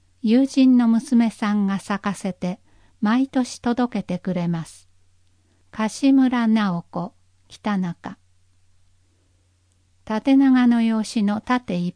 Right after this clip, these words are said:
ぱいに、淡い色調で緑の葉と白い花が描かれています。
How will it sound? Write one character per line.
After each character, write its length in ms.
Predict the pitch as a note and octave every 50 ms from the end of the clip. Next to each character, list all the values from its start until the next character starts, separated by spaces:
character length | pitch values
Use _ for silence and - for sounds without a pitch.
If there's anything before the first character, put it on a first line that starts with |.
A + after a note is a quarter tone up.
| _ -
ぱ 160 | - F#3+ F#3
い 80 | F3 F3
に、 240 | F3 F3 F3 G#3 - _ _ _ _ _ _ _ _ _ _ _
淡 380 | - - A3+ B3 C4+ C#4 C4 A#3
い 40 | G3
色 300 | - - - - G#3 F#3
調 300 | - - G3+ F3+ F3+ F3+
で 260 | - F3+ F#3 G3 _ _ _ _ _ _ _ -
緑 460 | C4 C4 B3+ - B3 G#3 F#3 F3+ E3+
の 160 | E3+ F3+ F3+
葉 160 | D#3+ - G3
と 260 | F#3+ - - F#3+ G3 C4+
白 400 | C#4+ - - A#3+ A#3+ C4 C4+ B3+
い 80 | A#3+ G#3
花 340 | E3 - G#3 G3 F#3+ F#3 F3+
が 220 | F3+ F3 F3+ - -
描 280 | - A3 A3 G#3+ G#3+ -
か 140 | - G#3
れ 120 | - F3+ F3+
て 160 | - - F3+
い 160 | F3 E3+ E3+
ま 160 | E3+ F3 F3
す。 220 | F3 - - -